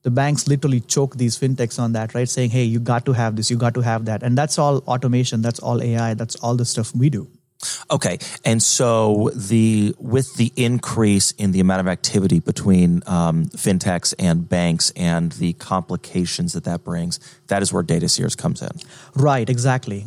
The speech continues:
Speaker 1: Uh, we, we kind of take data from all different sources, uh, even traditional, uh, mainframes,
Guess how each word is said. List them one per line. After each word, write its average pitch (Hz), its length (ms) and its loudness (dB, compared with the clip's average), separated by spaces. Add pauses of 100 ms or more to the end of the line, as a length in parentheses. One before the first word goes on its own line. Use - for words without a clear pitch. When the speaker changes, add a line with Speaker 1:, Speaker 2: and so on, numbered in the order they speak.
Speaker 1:
Uh, 117 240 2
we, 151 300 4
we 160 240 4
kind 165 300 0
of - 240 -2
take 147 200 -2
data 135 280 2
from 127 280 2
all 123 160 2
different 135 280 2
sources, 120 680 2
uh, 107 240 0 (200)
even 143 240 4
traditional, 127 680 2 (180)
uh, 104 340 -4
mainframes, 127 840 -2